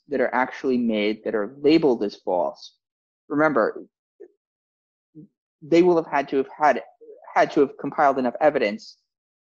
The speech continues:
and made a case that this is actually a false allegation in order for it to be documented as such. So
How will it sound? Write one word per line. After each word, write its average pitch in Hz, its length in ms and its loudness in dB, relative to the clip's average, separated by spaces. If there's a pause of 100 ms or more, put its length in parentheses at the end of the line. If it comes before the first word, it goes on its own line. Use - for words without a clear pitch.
and 143 180 -2
made 139 160 4
a 127 60 2
case 151 440 2
that 123 180 -6
this - 160 -10
is 139 120 -4
actually 120 460 -4
a 113 40 -2
false 113 240 -4
allegation 104 840 -4 (400)
in 156 100 2
order 143 220 4
for 127 140 0
it 117 60 0
to - 60 -12
be 113 100 -12
documented 123 680 -4
as - 160 -16
such. - 400 -14 (840)
So 143 680 2